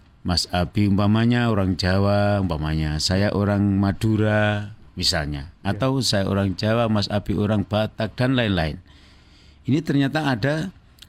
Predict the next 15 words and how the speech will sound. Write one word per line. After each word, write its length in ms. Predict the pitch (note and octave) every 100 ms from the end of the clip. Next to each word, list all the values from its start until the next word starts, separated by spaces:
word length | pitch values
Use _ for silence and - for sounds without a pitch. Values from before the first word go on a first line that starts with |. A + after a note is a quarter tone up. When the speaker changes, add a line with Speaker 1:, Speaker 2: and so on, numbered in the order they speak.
| -
Speaker 1:
rahasia-rahasia 840 | A#2+ A#2+ G#2+ A#2+ A#2 A2+ G2 B2+
yang 260 | C#3+ C3 A#2
perlu 240 | C3 D3
ditaarufkan. 1700 | C3+ A#2 G#2 G2+ - - - - - - - B2 A#2+ A#2+ - F2+ C#2+ G2+
Speaker 2:
Hmm. 720 | - _ - - - A#2 G#2+
Speaker 1:
Saya 220 | - B2
kira 260 | B2 D3+ F3
saya 220 | D3+ C#3
dengan 240 | C3+ A2 A2
Mas 220 | A2+ G#2+
Abi 440 | - G#2+ - C#3
sebagai 680 | C#3 - - F#2 G#2 G2 F#2 - - - - - - - - - - -
dua 220 | - A2+ A2
orang 200 | A#2 A2+
bersahabat, 640 | A2 F#2 G#2+ G#2 B2